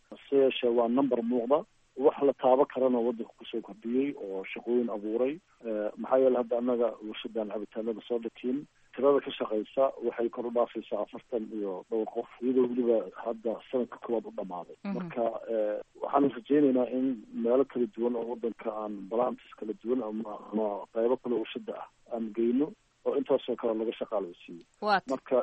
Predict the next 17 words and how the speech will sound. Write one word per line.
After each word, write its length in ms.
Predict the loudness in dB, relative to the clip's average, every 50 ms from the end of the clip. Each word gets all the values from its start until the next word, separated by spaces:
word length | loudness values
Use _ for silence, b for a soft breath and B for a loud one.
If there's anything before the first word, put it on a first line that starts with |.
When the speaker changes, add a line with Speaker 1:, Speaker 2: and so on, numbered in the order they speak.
| 2 -2
Speaker 1:
ahmiyad 300 | -2 0 2 0 0 0 -2
gooni 260 | 0 0 2 2 2 0
ah 140 | -2 -6 -6 -12 _ _ -6
ila 140 | 0 0 0
tahay 280 | 0 -2 -6 -4 -4 -4
inay 220 | -4 -2 -4 -4 -2
leeyihiin 500 | -2 -2 -2 -2 -4 -8 -8 -8 -6 -6
dadka 200 | -8 -8 -8 -12
qurba 220 | -12 -10 -10 -10 -12
joogta 360 | -8 -8 -8 -8 -8 -12 -12 -12
ah 120 | -12 -12 -12
marka 220 | -12 -12 -10 -10 -10 -12
ay 40 |
ku 120 | -12 -14 -12
soo 120 | -8 -6
laabtaan 400 | -6 -6 -6 -10 -10 -10 -8 -8
waddanka. 320 | -8 -10 -12 -14 -18 B